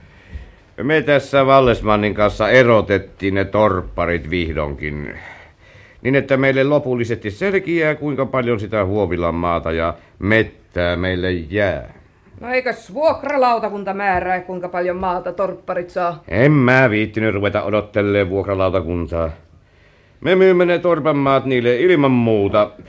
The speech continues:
Speaker 1: sillä ehdolla, että tekevät vielä yhden vuoden entistä taksvärkkiä.
Speaker 2: Mitä sä meinaat? Vain yhden vuoden?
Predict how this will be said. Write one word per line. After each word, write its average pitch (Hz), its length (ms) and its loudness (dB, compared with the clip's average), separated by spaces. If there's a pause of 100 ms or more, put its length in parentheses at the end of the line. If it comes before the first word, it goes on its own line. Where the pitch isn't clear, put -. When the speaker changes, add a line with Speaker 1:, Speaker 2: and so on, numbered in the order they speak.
(260)
Speaker 1:
sillä 110 400 0
ehdolla, 85 520 0
että 87 160 -6
tekevät 90 560 -8
vielä 92 180 -4
yhden 95 400 0
vuoden 87 380 -6 (240)
entistä 80 460 -8
taksvärkkiä. 71 1040 -8 (320)
Speaker 2:
Mitä 180 580 -6
sä 180 280 0
meinaat? 175 800 -2 (460)
Vain 285 300 2
yhden 302 600 4
vuoden? 196 560 2